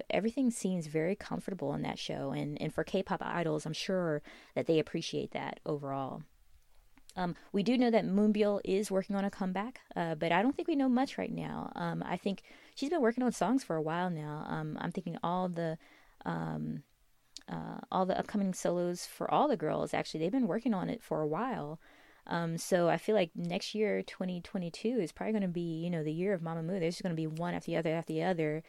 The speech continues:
Um, and it's gonna be high quality stuff. I would love to see full albums from each of the girls as solos. Like, that would be amazing. Um, and I think, um, a full album from Moonbyul specifically would be amazing as well. So, um,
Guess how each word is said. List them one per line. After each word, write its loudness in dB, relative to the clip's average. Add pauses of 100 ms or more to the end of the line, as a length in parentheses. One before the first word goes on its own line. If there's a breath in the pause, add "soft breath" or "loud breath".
(460 soft breath)
Um, -2
and -2
it's -4
gonna 4
be -2
high -2
quality 0
stuff. -2
I 6
would 6
love 2
to -4
see -4 (640 soft breath)
full 0
albums 2
from -6
each -4
of -2
the 0
girls -2
as -2
solos. -2
Like, -6
that 0
would 0
be -2
amazing. -2 (360 loud breath)
Um, -2
and 0
I 0
think, -2 (240)
um, -4 (320)
a -2
full -2
album 2
from -6 (100)
Moonbyul 2
specifically -2
would -2
be 2
amazing -2
as -10
well. -4
So, -2 (400 soft breath)
um, -6